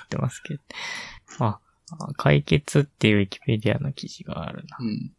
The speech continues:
Speaker 1: それを見ると、英語ではリソリューションなんですね。
Speaker 2: そうそうそう。
Speaker 1: はい。だから、そっか、解決感、センスオブリソリューション。
Speaker 2: うん。
Speaker 1: なるほど。
Speaker 2: まあ、とりあえず、あ、間違ってることもあるかもしれないけど、<laughs> あの、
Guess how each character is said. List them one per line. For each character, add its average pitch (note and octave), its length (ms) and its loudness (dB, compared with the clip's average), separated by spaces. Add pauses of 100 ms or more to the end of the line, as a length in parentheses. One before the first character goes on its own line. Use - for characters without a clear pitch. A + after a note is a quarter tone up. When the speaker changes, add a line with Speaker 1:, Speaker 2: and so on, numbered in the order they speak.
(120)
Speaker 1:
そ - 240 -4
れ B2+ 140 0
を B2+ 80 -2
見 B2 160 2
る G#2 100 6
と、 - 400 -4 (720)
英 A2+ 220 4
語 A2 160 2
で G#2 160 6
は - 300 0 (840)
リ B2+ 120 2
ソ G#2 200 2
リ F#2+ 120 2
ュ - 20 -2
ー - 40 -2
シ - 120 -6
ョ - 40 -4
ン - 20 -4
な - 40 -6
ん - 20 -4
で D2 60 -4
す D3+ 60 4
ね。 B2 60 2
Speaker 2:
そ - 160 -8
う - 20 -8
そ D3 60 -8
う - 0 -
そ - 180 -12
う。 - 40 -8
Speaker 1:
は - 80 -4
い。 - 140 -12 (500)
だ - 100 -2
か - 160 -8
ら、 - 180 -8 (140)
そ - 120 -2
っ - 60 -2
か、 - 120 -20 (100)
解 G#2 160 2
決 - 300 0
感、 - 280 -4
セ - 140 -2
ン G2 80 -4
ス - 100 -4
オ F#2 80 0
ブ F#2 140 -8
リ F#2 100 -6
ソ - 160 -6
リ A2+ 120 -8
ュ - 20 -10
ー - 40 -12
シ - 140 -14 (1400)
ョ G#2 60 -4
ン。 - 0 -
Speaker 2:
う - 0 -
ん。 - 40 -2
Speaker 1:
な F2 80 -6
る G2+ 40 -12
ほ - 120 -10
ど。 - 40 -14 (540)
Speaker 2:
ま B2 100 -6
あ、 - 140 -10 (180)
と - 140 -6
り B2 180 -4
あ A#2 60 -2
え A2+ 40 -6
ず、 A#2 400 -12 (380)
あ、 B2 100 -8
間 A#2 120 6
違 A#2+ 40 2 (160)
っ C#3 120 2
て - 100 4
る A2+ 200 2 (180)
こ - 160 2
と B2 100 6
も A2 140 4
あ A#2+ 40 10
る A#2+ 80 4
か A2 100 -2
も A2+ 60 -4
し - 100 -2
れ A2+ 80 4
な A2+ 100 6
い A2 80 2
け G#2 120 0
ど、 - 220 -2
<laughs> - 40 -14
あ D3+ 300 8
の、 C3+ 200 0